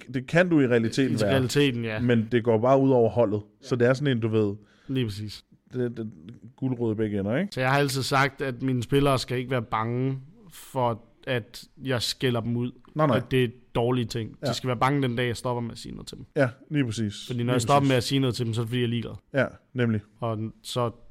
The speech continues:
Speaker 2: så giver det ikke mening,
Speaker 1: Nej.
Speaker 2: at, at de er der, eller jeg er der.
Speaker 1: Nej, nej, lige præcis. Det er også den, du har, øh, pinnet på din, øh, kære Twitter.
Speaker 2: Yes.
Speaker 1: Lige præcis. Øh, jeg synes nok, jeg kunne høre den. Øh, hvis du skulle forklare kort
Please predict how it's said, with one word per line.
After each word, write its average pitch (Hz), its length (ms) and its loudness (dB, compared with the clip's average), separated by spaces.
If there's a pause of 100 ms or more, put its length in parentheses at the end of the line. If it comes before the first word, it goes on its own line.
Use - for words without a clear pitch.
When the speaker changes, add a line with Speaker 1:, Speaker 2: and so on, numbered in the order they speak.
Speaker 2:
så 123 100 -8
giver 117 140 -4
det 117 60 -2
ikke 113 120 -6
mening, 110 340 -6 (100)
Speaker 1:
Nej. 117 160 -2 (260)
Speaker 2:
at, 135 120 -4
at - 160 -14
de 139 180 4
er 120 120 4
der, 120 80 0
eller 113 200 -4
jeg 110 300 -4
er - 40 -18
der. 113 140 -14 (320)
Speaker 1:
Nej, 139 140 4
nej, 113 160 2
lige 131 120 -2
præcis. 113 600 -8 (640)
Det 131 80 2
er 127 40 6
også 123 220 2
den, 117 80 2
du 117 60 4
har, 110 260 2
øh, 101 180 -2
pinnet 131 420 0
på 120 120 -2
din, 110 240 0
øh, 101 280 -2
kære 120 260 0
Twitter. 123 380 -2
Speaker 2:
Yes. - 640 -4
Speaker 1:
Lige 117 140 -6
præcis. 104 640 -12 (380)
Øh, 110 100 -6
jeg 107 100 -6
synes 123 200 -14
nok, 120 140 -8
jeg 113 100 -12
kunne 104 140 -10
høre 107 140 -6
den. 110 140 -10 (560)
Øh, 127 260 4
hvis 135 140 0
du 156 80 -4
skulle 151 180 -4
forklare 160 260 0
kort 147 320 2